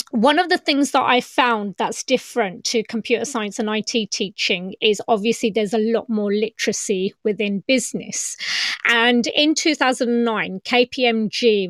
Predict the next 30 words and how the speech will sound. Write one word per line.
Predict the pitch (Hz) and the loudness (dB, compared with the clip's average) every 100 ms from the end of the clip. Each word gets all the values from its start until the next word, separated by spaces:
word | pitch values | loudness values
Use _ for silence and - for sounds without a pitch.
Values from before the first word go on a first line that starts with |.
| 175 | -2
wrote | 226 214 233 | 0 0 -2
a | |
report, | 202 202 - - 254 214 170 175 - - | -2 -4 -6 4 6 6 4 -6 -8 -2
uh, | 208 208 214 | 0 0 0
discussing | 233 - 233 - 240 220 | -2 0 -4 0 0 2
the | 214 | 4
low | 233 | 6
levels | 226 220 214 202 | 6 4 0 -2
of | 196 | -2
literacy | 214 220 - 226 - 202 | 0 0 0 -2 0 0
which | 180 220 - _ - | 2 0 0 _ -2
undermine | 233 226 226 220 220 202 196 | 2 4 4 2 2 0 0
the | 208 | 0
U | 208 220 | 2 0
K's | - 214 196 - | 2 2 2 -4
economic | 214 - 220 208 - | -4 -2 0 0 -2
competitiveness, | - 196 - 233 233 - 202 202 175 - - - - - | -2 -2 0 0 0 -4 -6 -8 -8 -8 -8 -8 -8 0
costing | 262 - 233 226 | 0 2 2 2
taxpayers | - 226 _ - - - 226 202 208 - - | 0 -4 _ -10 -8 0 2 4 2 -2 -2
two | - 226 | 2 2
point | 240 202 | 2 0
five | - 202 185 - | 2 2 0 2
billion | 220 208 190 | 4 4 0
pounds | - 202 202 - - | 0 0 0 -2 -2
a | |
year. | 202 185 240 175 151 - - - - - | 0 4 4 4 -4 -10 -6 -6 -6 -2
Um, | 226 233 233 233 - | 2 4 6 4 2
and | 240 233 214 | 0 2 6
they | |
were, | 240 | 6